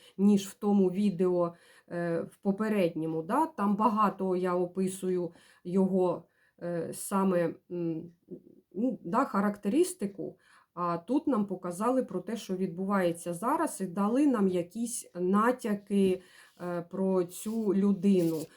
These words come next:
Ну, а ми вже будемо домислювати. Я, як завжди, бажаю усім пожити в мирі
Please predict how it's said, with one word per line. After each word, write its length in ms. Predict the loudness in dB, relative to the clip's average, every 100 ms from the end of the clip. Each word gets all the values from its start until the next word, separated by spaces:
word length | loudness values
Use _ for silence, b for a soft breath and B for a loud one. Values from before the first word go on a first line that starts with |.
| b -2
Ну, 220 | 0 2
а 100 | 4
ми 180 | 4 4
вже 200 | 2 -4
будемо 520 | -2 -2 0 2 2
домислювати. 1040 | 4 4 4 0 -4 -12 -8 -10 -10 -14 -16 _ B B B B _ _ _ -18 B B B B -4
Я, 280 | 4 4
як 220 | 4 0 0
завжди, 420 | 0 0 0 -2
бажаю 560 | 0 -2 0 0 0 0
усім 460 | -4 -6 0 2 2 b b b b b b b b b _ _ _ _ _ _ _ _ _ -20 -20 -20 -20 -20 _ _ _ _ -8
пожити 500 | -4 2 2 4 0
в 120 | 4
мирі 580 | 4 4 4 4 4